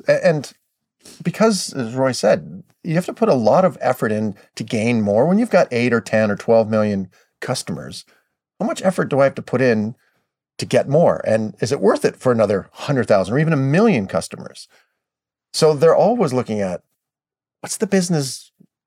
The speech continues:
driver for me to do more than just comply with open banking, right? So if I can improve the experience, great, that's good. I get to retain, that's retention. That's a business model into itself. But if I'm going to try and, I'm either going to try and sell more products and services to my existing,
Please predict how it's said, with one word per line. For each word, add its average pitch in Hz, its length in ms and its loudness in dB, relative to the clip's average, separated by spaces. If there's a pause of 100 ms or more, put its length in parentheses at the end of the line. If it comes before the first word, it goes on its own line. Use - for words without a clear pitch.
(120)
driver 156 440 0
for 113 400 2
me 113 260 0
to 113 160 -4
do 127 280 -4
more 127 260 4
than 107 140 -2
just 110 200 -2
comply 113 520 -2
with 101 260 -4
open 95 240 -6
banking, - 360 -12 (680)
right? 143 200 -4 (260)
So 113 520 2
if 113 100 -2
I 107 60 0
can 110 220 -4
improve 131 360 -4
the 139 60 -2
experience, 185 420 -2
great, 156 380 0
that's 123 180 0
good. 151 220 2
I 135 60 4
get 135 160 -4
to 135 60 -4
retain, 110 380 -2
that's 123 200 0
retention. 123 480 -2 (200)
That's 113 180 0
a 127 40 2
business 110 340 -4
model 95 260 0
into 98 200 -10
itself. - 480 -4 (500)
But 110 300 2
if 135 120 0
I'm 131 160 4
going 120 180 2
to 113 80 -4
try 113 240 2
and, 101 260 0 (440)
I'm 113 120 0
either 131 180 2
going 117 220 0
to 110 80 -4
try 107 220 2
and 98 240 -2
sell 135 280 2
more 147 220 2
products 123 300 0
and 107 60 -12
services 113 340 -4
to - 100 -14
my 98 100 -2
existing, 156 460 -6